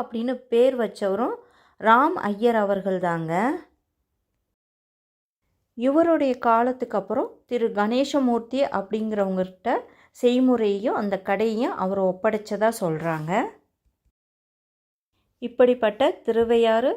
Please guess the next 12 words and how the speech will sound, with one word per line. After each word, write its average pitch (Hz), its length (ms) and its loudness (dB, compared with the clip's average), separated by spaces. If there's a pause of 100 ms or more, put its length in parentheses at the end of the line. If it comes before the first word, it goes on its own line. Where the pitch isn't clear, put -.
(360)
அசோகா 247 580 2 (140)
அல்வா 190 280 0 (220)
செய்கிறது 220 560 -4
எப்படின்னு 190 400 -6
பார்ப்போம் 180 380 -4
வாங்க. 156 240 -4 (1500)
ஒரு 233 260 4 (140)
டம்ளர் 262 360 2
பாசிப்பருப்பு 220 640 -2 (120)
கோபுரமா 214 480 0 (100)
எடுத்துருக்கேங்க. 175 580 -6 (340)
இது 208 140 -4